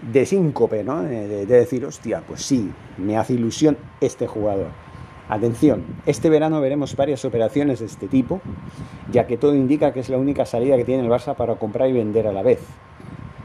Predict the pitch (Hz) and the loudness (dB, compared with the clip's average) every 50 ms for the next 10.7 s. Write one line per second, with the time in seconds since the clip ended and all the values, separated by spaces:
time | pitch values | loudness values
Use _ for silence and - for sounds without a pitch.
0 | - - 110 120 135 147 143 151 156 151 156 143 139 123 131 127 123 117 117 - | -10 -2 0 2 2 2 0 0 0 0 0 -2 -4 -4 -4 -4 -4 -6 -6 -6
1 | 123 117 - 123 117 147 147 147 135 120 113 113 107 104 160 156 135 120 143 147 | -6 -4 -4 -2 0 0 0 0 0 0 -2 -4 -2 0 0 0 0 0 -2 -4
2 | - - 131 120 131 131 127 139 131 - 120 - - - 135 131 123 107 104 - | -2 -4 -4 -2 -2 0 -2 -2 -2 -4 -6 -6 -2 -2 2 2 2 2 2 -2
3 | - 127 123 123 127 117 110 101 131 135 131 117 110 127 127 127 127 117 120 123 | 0 0 2 2 2 0 2 2 4 4 4 2 2 0 0 0 0 -2 -2 -2
4 | - 127 117 - - 110 110 107 - - 110 - 170 160 - - - - - - | -2 -2 -2 0 2 0 0 0 -2 -8 -2 0 0 0 0 -6 -14 -18 -20 -20
5 | - - - - - - - - - - - - - - - - - - - - | -18 -16 -16 -16 -14 -14 -16 -16 -16 -20 -20 -20 -20 -18 -18 -16 -16 -16 -16 -18
6 | - - - - - - - - - - - - - - - - - 135 131 139 | -18 -16 -16 -16 -16 -14 -14 -16 -16 -18 -20 -20 -20 -20 -10 0 2 4 4 6
7 | 135 139 139 139 135 - 190 185 170 151 147 165 175 165 - 175 151 143 135 131 | 4 4 2 2 0 0 2 4 4 4 4 2 0 -2 -4 -8 -4 -4 -2 -2
8 | 143 147 139 127 139 120 120 113 143 147 143 135 123 117 - 113 110 104 131 147 | 0 -2 0 -2 0 0 0 0 0 -2 0 -2 -2 -4 -4 -6 -4 -2 0 0
9 | 147 131 120 117 107 98 - - 107 127 160 165 180 185 160 - 117 107 - - | 0 0 0 -2 -4 -4 -4 -2 0 2 2 2 2 0 0 0 0 -2 2 4
10 | 156 156 151 131 120 107 131 170 180 190 196 180 - - | 4 6 6 4 2 0 0 0 2 2 0 -2 -4 -10